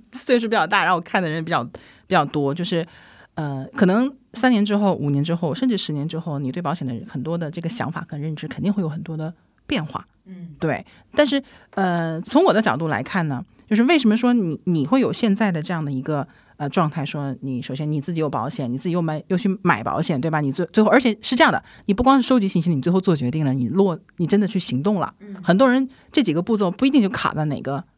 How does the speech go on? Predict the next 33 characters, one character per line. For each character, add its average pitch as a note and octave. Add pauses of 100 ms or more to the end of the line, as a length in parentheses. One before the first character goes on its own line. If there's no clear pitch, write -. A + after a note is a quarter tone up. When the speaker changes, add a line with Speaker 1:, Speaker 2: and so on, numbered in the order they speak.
(120)
Speaker 1:
步 G3+
骤 E3+
上 E3+
面 D3+
去。 - (460)
第 C#4+
一 D4+
个 C#4+
呢， G#3
就 F3+ (420)
很 F3
重 G#3
要 F#3
啊， C#3
就 E3
上 G#3
一 F3+
代 E3+
人 C#3+
已 C3
经 D#3+
有 B2+
意 D3
识 -
了， -
这 G#3+
个 G3
家 G3+
庭 F#3+
的 D#3
影 C#3+
响 D#3
是 E3